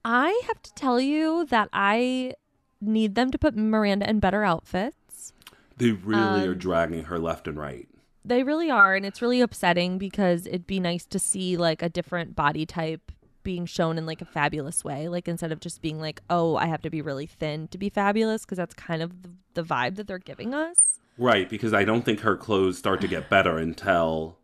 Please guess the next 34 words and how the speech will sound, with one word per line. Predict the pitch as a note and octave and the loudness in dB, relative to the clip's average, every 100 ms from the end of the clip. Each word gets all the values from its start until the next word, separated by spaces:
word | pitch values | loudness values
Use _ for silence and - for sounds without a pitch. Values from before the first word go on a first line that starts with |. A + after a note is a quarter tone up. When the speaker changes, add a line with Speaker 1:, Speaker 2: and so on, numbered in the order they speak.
| _ _ _ | _ _ _
Speaker 1:
<sighs> | _ _ _ - | _ _ _ -16
Till | - G2+ | -10 -4
Speaker 2:
they're | A2+ G#2+ | 0 2
Speaker 1:
she | |
Speaker 2:
not | A2+ A#2 G#2 | 4 2 0
back | G2+ G#2 G2+ | 0 0 0
to | G#2 | -2
the | F#2 | 0
Speaker 1:
loses. | G#2 | 2
Speaker 2:
elevated | G#2 F#2 F2 F2 F2+ A#2+ | 2 2 0 0 -2 0
thing | E2+ | -2
until | E2 E2+ F#2 | -2 -4 -6
she | - F#2+ E2+ - - - _ | -4 -8 -10 -14 -20 -20 _
feels | - G#2 F#2 | 2 4 4
like | F#2+ F2 | 0 -4
she's | F#2 E2+ | -6 -4
losing | F2 E2+ E2 E2 | -2 -2 -2 -4
weight | E2 D#2+ D#2 - _ _ _ G#2+ | -4 -6 -8 -14 _ _ _ -4
in | G2 F#2 | -2 0
the, | F2+ | 0
Speaker 1:
Mm-hmm. | E2+ E2+ | 0 0
Speaker 2:
um, | D#2+ D#2+ D#2+ _ _ _ _ _ - | -2 -6 -8 _ _ _ _ _ -4
Speaker 1:
When | G#3 G#2 | 0 0
she | |
Speaker 2:
episode | G3+ A2 | 2 2
Speaker 1:
wears | F3 | 2
Speaker 2:
where | F#2+ | 2
Speaker 1:
her | |
Speaker 2:
they | F2 | 2
get | F2 D#2+ | 0 2
high, | F#2 D#2 D2+ | 2 2 -2
Speaker 1:
jeans. | D2+ D#2+ | -2 -2
Speaker 2:
yeah. | D2+ C2 C#2 - _ _ _ _ _ _ _ - | -4 -8 -12 -18 _ _ _ _ _ _ _ -12
Speaker 1:
Yeah. | F#3+ E3 D3 | -6 -6 -6